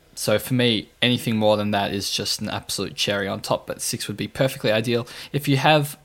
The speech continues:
um, five or four, I think you're doing okay. Um, if you had four right now, that's probably, um, I'd say the kind of the minimum that I'd want to have if I could have my pick of the litter.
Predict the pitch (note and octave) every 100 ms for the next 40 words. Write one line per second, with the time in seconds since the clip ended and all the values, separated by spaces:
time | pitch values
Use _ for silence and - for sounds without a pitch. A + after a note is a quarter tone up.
0 | _ - G#2+ G#2+ G#2+ - - - - B2
1 | C3 C3+ G#2+ - - B2 C#3 D#3 D#3+ -
2 | C#3 A#2 - A2 A#2 A2+ A2 G#2+ C3+ F3
3 | - _ - - A2 G#2 G#2 - - B2+
4 | D3 C#3+ B2 A#2+ A#2 G#2 A#2 A2 G#2+ -
5 | _ - - G#2+ - - - A2 A2 G#2+
6 | A2 G#2 G2+ - - _ - C3 C3+ C#3
7 | - _ - - G3+ - F3 E3 C#3+ -
8 | C#3+ C#3 C#3 - - - - - C#3+ E3
9 | D#3 D#3+ E3 E3+ E3+ D#3 D#3 C#3+ C3 C#3+
10 | D#3+ - E3 F3 G3+ - - D3+ - B2
11 | B2 B2+ B2+ - - - B2+ B2+ C3 B2+
12 | C3 D3 C#3+ C#3 C3 D3